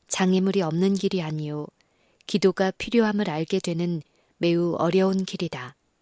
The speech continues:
하나님께로부터 능력을 받지 않고 살 수 있는 자는 한 사람도 없으며 그 능력의 근원은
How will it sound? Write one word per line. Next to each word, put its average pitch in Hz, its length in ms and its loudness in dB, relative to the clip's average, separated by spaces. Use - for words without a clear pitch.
하나님께로부터 208 1200 2
능력을 190 520 4
받지 - 340 -2
않고 185 300 0
살 233 260 0
수 - 160 0
있는 202 280 2
자는 170 360 -2
한 214 140 -2
사람도 202 420 -2
없으며 156 640 -4
그 - 120 4
능력의 185 760 4
근원은 170 580 0